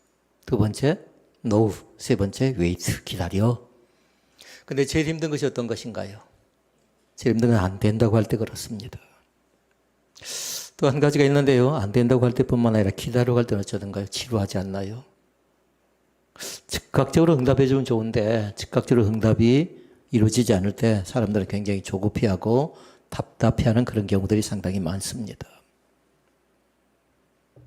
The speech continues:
주중에 교회를 들어왔더니 어떤 분이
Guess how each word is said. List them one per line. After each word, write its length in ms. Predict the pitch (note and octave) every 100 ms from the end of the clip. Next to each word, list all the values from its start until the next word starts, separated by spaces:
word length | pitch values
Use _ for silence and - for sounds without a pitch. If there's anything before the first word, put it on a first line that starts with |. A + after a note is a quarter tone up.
| _ _ _ _ _ -
주중에 320 | - A#2 A#2 A2
교회를 280 | C3 A2+
들어왔더니 440 | A2 A2+ A2 - G2
어떤 180 | - G2+
분이 300 | G#2 G#2+